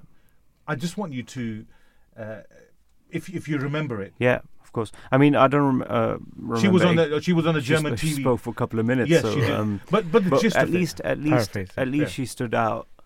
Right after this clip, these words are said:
Speaker 2: and, uh, she raised her voice and she, she basically, you know, stood aside with the Palestinians and raised the same questions that you're basically asking right now, um, uh, which is that if Germany committed genocide,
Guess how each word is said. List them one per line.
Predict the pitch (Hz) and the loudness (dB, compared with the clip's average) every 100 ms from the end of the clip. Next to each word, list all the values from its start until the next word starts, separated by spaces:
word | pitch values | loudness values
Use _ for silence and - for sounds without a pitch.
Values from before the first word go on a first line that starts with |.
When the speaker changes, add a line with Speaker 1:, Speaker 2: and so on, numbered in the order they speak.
| - _ _ | -20 _ _
Speaker 2:
and, | 110 107 101 | -6 -6 -6
uh, | 101 101 98 101 - | -6 -4 -4 -6 -10
she | - 117 | -10 -8
raised | 101 104 107 - | -4 -2 -4 -6
her | 101 | -8
voice | 95 101 98 - | -4 -6 -6 -10
and | 107 98 101 - | -10 -10 -12 -14
she, | - 107 98 101 - | -12 -10 -10 -12 -14
she | - | -14
basically, | 98 104 98 - 101 101 104 - _ | -8 -8 -8 -14 -12 -12 -12 -16 _
you | - 110 | -10 -10
know, | 92 - - _ _ | -8 -14 -20 _ _
stood | - - 104 | -14 -10 -10
aside | 101 104 101 | -8 -10 -10
with | 104 | -10
the | 104 | -14
Palestinians | - 101 95 - 101 98 95 | -14 -14 -14 -12 -10 -10 -12
and | 98 104 110 - _ _ _ _ _ _ - - - | -12 -12 -14 -20 _ _ _ _ _ _ -20 -20 -8
raised | 110 113 107 | -2 0 0
the | 110 | -8
same | - 127 117 | -4 -2 -2
questions | 107 101 - 104 92 | -4 -8 -8 -8 -8
that | - | -8
you're | 113 101 | -6 -6
basically | 98 104 101 101 98 104 | -6 -8 -8 -12 -10 -8
asking | 101 - 98 | -8 -10 -12
right | 98 95 - | -12 -8 -2
now, | 143 107 - - - _ _ - | -2 -2 -8 -20 -20 _ _ -8
um, | 92 92 90 87 90 98 - _ - - - | -6 -4 -4 -4 -6 -10 -14 _ -20 -20 -18
uh, | - - | -16 -16
which | - 110 104 113 | -12 -8 -6 -4
is | 101 | -4
that | 92 101 - | -4 -6 -8
if | - | -8
Germany | 113 104 107 | -4 -2 -4
committed | 98 101 107 - | -6 -8 -8 -8
genocide, | 95 107 101 - 101 98 | -6 -6 -6 -6 -6 -8